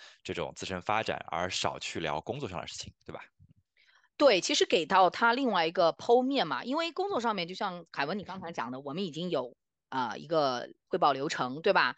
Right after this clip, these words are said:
Speaker 2: 你，你也表达得比较清楚，然后你也，呃，主动去跟老板沟通，我觉得这个其实，呃，不是，不是一个特别，特别大的问题。所以在你跟老板 one on one 的时候，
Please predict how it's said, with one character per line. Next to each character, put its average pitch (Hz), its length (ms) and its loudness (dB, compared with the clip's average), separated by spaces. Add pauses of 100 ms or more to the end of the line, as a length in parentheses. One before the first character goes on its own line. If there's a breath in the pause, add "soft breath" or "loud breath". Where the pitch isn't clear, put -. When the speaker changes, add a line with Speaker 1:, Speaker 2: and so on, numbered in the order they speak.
(140)
Speaker 2:
你， 190 220 -12
你 170 240 -4
也 220 100 2
表 135 340 0
达 139 280 2
得 170 180 6
比 147 100 -8
较 147 140 0
清 247 240 -4
楚， 147 180 -8
然 117 120 -6
后 165 80 -4
你 165 160 -8
也， 135 220 -2
呃， 131 240 -10
主 135 140 -16
动 180 160 0
去 - 60 -12
跟 190 100 -2
老 151 120 4
板 147 160 0
沟 156 160 -2
通， 196 180 -6
我 170 100 -8
觉 151 120 -4
得 190 80 -4
这 277 80 -2
个 269 80 0
其 - 120 -6
实， 180 240 0 (320 loud breath)
呃， 151 160 -2
不 160 160 -6
是， 180 440 2
不 170 100 -4
是 180 180 -2
一 202 80 -6
个 190 120 -2
特 - 180 0
别， 165 120 0
特 - 100 -4
别 143 100 -4
大 135 160 0
的 135 80 -6
问 131 140 -6
题。 131 100 -12
所 285 160 -4
以 - 20 -4
在 254 140 2
你 170 80 -4
跟 170 140 -4
老 175 100 4
板 151 140 0
one 175 280 0
on 208 40 -6
one 233 160 2
的 143 100 -14
时 - 100 -14
候， 143 160 -6